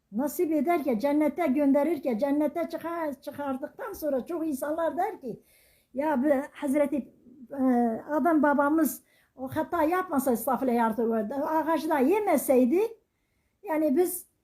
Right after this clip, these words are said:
yemek içmek yoktu, cennete çıkmazdık." Hayır. Rabbim onu bir sebep kıldı.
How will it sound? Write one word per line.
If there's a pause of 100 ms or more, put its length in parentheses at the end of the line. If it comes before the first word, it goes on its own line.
(120)
yemek
içmek (200)
yoktu,
cennete
çıkmazdık."
Hayır. (800)
Rabbim
onu
bir
sebep
kıldı.